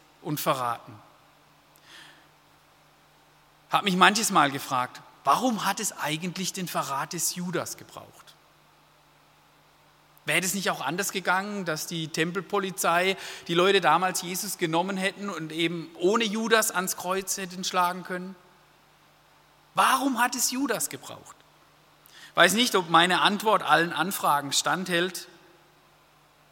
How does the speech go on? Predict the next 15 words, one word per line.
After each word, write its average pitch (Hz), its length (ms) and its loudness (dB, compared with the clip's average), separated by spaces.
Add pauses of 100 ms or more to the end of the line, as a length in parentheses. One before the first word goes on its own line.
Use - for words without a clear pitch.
(100)
aber 143 200 -2
mir 170 160 0
ist - 180 -2
klar 147 240 0
geworden, 170 560 -8 (440)
durch 165 120 -2
den 190 160 0
Verrat 185 600 4
des - 240 0
Judas 214 540 -2
am 175 120 -4
eigen-, 196 560 -2
hat 175 180 -4
Jesus 214 400 -2
am 170 240 -4